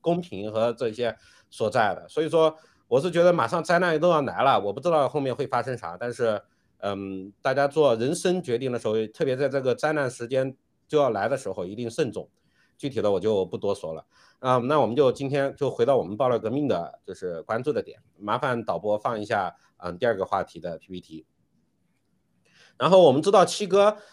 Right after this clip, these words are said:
就是在昨天颁布了，就是我们就是全球第一个，就是公布啊，这不叫爆料了，就是全球最大的事情，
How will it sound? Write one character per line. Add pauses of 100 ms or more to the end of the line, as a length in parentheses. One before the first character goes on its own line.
就
是
在
昨
天
颁
布
了，
就
是
我
们
就
是
全
球
第
一
个， (720)
就
是
公
布
啊， (120)
这
不
叫
爆
料
了， (340)
就
是
全
球
最
大
的
事
情，